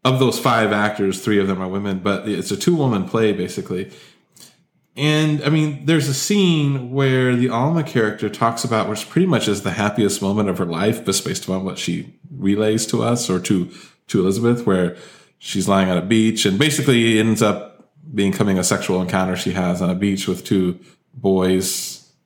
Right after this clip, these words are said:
I'm guessing they're young men, not just boys, but, um, I don't know. And, and how that goes down. And it's so, um, direct and it's so, um,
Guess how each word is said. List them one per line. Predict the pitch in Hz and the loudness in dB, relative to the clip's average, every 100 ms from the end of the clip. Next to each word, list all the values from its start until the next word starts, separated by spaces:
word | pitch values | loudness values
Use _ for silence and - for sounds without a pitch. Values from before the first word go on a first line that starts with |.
| _ _ _ _ - | _ _ _ _ -8
I'm | 95 | -4
guessing | 85 - 95 | -2 0 0
they're | 95 85 | 2 0
young | 82 87 87 | 0 -2 0
men, | 98 98 98 | 0 0 0
not | 92 90 | -4 -8
just | 90 | -10
boys, | - 95 101 | -6 -2 -2
but, | 104 104 98 | 0 0 2
um, | 113 101 95 98 - | 2 2 0 -4 -4
I | |
don't | 98 98 | -2 -2
know. | 95 95 - - - - - _ - | -4 -6 -14 -20 -20 -20 -20 _ -18
And, | - 113 110 | -6 -4 -4
and | 101 101 | -4 -2
how | 113 | 0
that | 107 107 107 | 2 0 0
goes | 104 | -4
down. | 95 98 95 95 - _ _ _ | -2 -2 -2 -4 -14 _ _ _
And | 135 131 | 0 2
it's | 131 | 0
so, | - - 135 127 131 135 139 139 135 _ _ _ - | -2 0 2 2 2 2 0 -4 -8 _ _ _ -6
um, | 101 101 98 95 92 90 - 131 | -2 -2 -4 -4 -6 -8 -14 -10
direct | - 92 101 - - | -4 0 0 0 -6
and | 101 95 | -4 -2
it's | - | -2
so, | - - 98 98 98 95 95 92 | -2 2 2 2 2 2 0 -4
um, | 90 87 87 87 85 85 | -4 -2 -2 -4 -6 -10